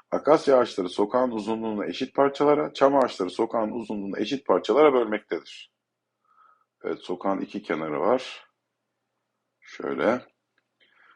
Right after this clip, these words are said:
Komşu akasya ağaçları arasındaki uzaklık ve komşu çam ağaçları arasındaki uzaklık metre türünden birbirinden farklı birer tam sayı olduğuna göre bu sokakta en az kaç ağaç vardır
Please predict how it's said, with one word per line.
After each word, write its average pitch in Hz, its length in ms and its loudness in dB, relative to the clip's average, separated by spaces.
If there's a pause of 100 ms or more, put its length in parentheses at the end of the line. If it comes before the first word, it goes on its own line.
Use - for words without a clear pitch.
(160)
Komşu 120 320 4
akasya 147 440 4
ağaçları 131 320 2
arasındaki 120 380 -4
uzaklık 120 460 -4
ve 107 80 -4
komşu 113 340 -6
çam 139 220 0
ağaçları 123 320 0
arasındaki 104 400 -4
uzaklık 104 400 -4
metre 127 340 0
türünden 95 460 -2 (520)
birbirinden 101 480 2
farklı 120 380 2
birer 82 260 0
tam 85 200 -2
sayı 78 180 -4
olduğuna 80 340 -4
göre 123 280 -4
bu 131 60 -6
sokakta 92 480 -6
en 117 120 -2
az 85 240 -2
kaç 107 240 0
ağaç 98 320 2
vardır 87 340 0